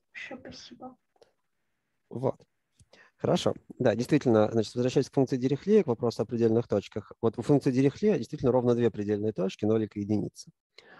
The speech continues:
Speaker 2: А вот у этого синуса, единица, деленная на x,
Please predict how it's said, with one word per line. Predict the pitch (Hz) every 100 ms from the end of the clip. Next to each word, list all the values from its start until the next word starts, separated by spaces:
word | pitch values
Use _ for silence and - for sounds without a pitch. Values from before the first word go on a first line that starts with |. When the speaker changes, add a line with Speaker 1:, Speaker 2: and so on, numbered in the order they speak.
| - -
Speaker 2:
А | - 110
вот | 117 -
у | 123
этого | 120 127 120
синуса, | - 202 143 - 107
единица, | 113 107 104 -
деленная | 104 104 101
на | 104 98
x, | - -